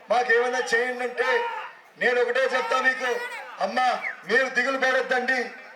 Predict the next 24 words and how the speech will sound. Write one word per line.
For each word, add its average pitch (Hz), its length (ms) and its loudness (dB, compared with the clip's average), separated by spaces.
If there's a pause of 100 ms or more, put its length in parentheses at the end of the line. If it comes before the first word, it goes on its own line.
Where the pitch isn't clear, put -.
(180)
రేపు 240 360 2
మన 240 140 2
రాబోయే 247 480 4
ప్రభుత్వంలో 240 840 2 (420)
ఏదైతే 247 300 4
ఉందో 247 520 2 (320)
పద్దెనిమిది 240 400 2
ఏళ్ల 254 160 0
వయసు 247 320 0
నుంచి 247 440 -2 (260)
ఎవరైతే 247 380 2
మహిళలు 247 380 2
ఉన్నారో 247 440 2 (260)
వాళ్ళకి 240 580 0 (240)
నేరుగా 254 420 2
పదహైదు 240 440 0
నూర్లు 262 560 0 (140)
ఇంటికి 269 300 2
వస్తుందని 254 520 2
చెప్పి 240 200 2 (400)
ఈ - 20 4
సభాముఖంగా 233 680 2
నేను 208 320 2
తెలియజేస్తున్నాను." - 920 0